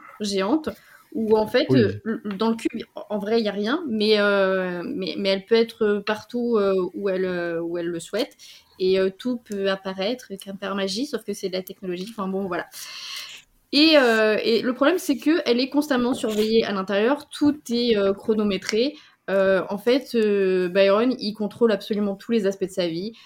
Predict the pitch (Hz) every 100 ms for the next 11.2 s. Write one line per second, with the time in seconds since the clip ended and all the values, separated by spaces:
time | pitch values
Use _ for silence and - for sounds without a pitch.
0 | - 202 214 208 185 196 - 180 190 -
1 | 202 196 196 196 196 196 185 190 - 196
2 | 196 196 190 180 175 180 - 175 170 -
3 | 185 190 170 185 - 175 170 185 185 190
4 | 175 185 185 196 - - 160 - _ _
5 | _ _ _ _ - - 226 226 214 202
6 | 190 190 180 175 175 175 170 175 175 185
7 | 202 196 180 165 170 175 349 453 381 -
8 | - 220 - - - - - - 285 247
9 | 240 - 320 - 247 359 392 294 226 294
10 | 339 254 220 269 370 247 269 302 247 226
11 | 226